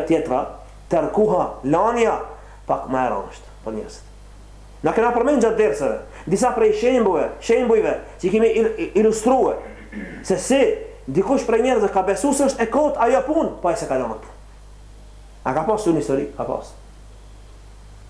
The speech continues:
Iblisi i Malkum. A din Iblisi sa është i kotaj?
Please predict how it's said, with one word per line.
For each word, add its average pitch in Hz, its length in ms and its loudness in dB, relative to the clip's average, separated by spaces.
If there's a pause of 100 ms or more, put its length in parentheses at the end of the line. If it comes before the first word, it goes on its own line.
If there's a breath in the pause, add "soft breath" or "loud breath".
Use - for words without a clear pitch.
(520)
Iblisi 196 360 2
i 180 40 4
Malkum. 170 360 0 (960 loud breath)
A 160 360 2
din 233 200 2
Iblisi 190 560 2
sa - 220 2
është 156 100 -4
i 160 80 -2
kotaj? 156 320 0